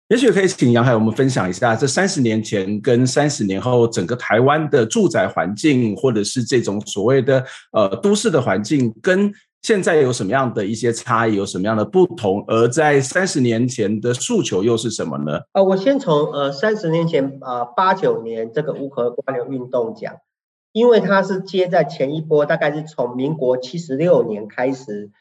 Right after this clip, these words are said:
Speaker 1: 嗯。
Speaker 2: 有一波台湾的房价的快速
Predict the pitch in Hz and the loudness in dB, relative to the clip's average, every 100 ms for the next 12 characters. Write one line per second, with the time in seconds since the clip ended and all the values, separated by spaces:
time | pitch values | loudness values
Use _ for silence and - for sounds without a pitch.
0 | _ 139 110 - - _ 135 - 185 - | _ 2 2 2 -8 _ -12 -6 -6 2
1 | 170 165 165 - 123 127 143 147 143 147 | 4 4 2 -4 -2 0 2 2 2 -2
2 | 143 139 - 117 110 - 117 104 117 113 | -6 -10 -4 -2 -2 -6 -6 -6 -8 -4
3 | - 120 110 107 - - 113 107 131 110 | -4 -4 -6 -12 -8 -6 -6 -6 -12 -12